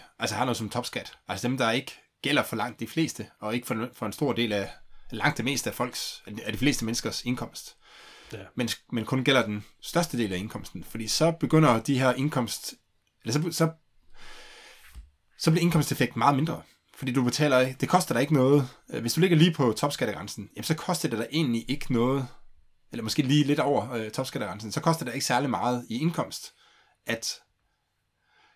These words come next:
Speaker 1: at topskatten bliver hævet. Så, øh, s-, så du vil, så du lig-, så den der indkomsteffekt bliver meget marginal. Men
Speaker 2: Ja.
Speaker 1: substitutionseffekten er der jo,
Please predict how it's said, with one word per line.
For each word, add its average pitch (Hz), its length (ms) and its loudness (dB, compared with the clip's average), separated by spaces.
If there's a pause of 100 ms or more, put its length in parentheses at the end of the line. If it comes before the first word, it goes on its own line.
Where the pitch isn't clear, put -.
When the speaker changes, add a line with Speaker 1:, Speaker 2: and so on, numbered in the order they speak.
(280)
Speaker 1:
at 120 80 -4
topskatten 98 420 -2
bliver 101 200 -2
hævet. 107 420 0 (720)
Så, 107 440 4
øh, 98 360 -2
s-, - 540 -14 (180)
så - 200 -6
du 120 160 0
vil, 113 320 2 (800)
så - 140 -2
du 123 100 2
lig-, 156 240 6
så 147 80 0
den 156 120 4
der 160 80 6
indkomsteffekt 151 520 0
bliver 123 140 2
meget 120 360 4
marginal. 107 440 0 (420)
Men 117 140 0
Speaker 2:
Ja. 120 40 -2
Speaker 1:
substitutionseffekten 123 1000 0
er 135 100 4
der 139 80 4
jo, 95 160 0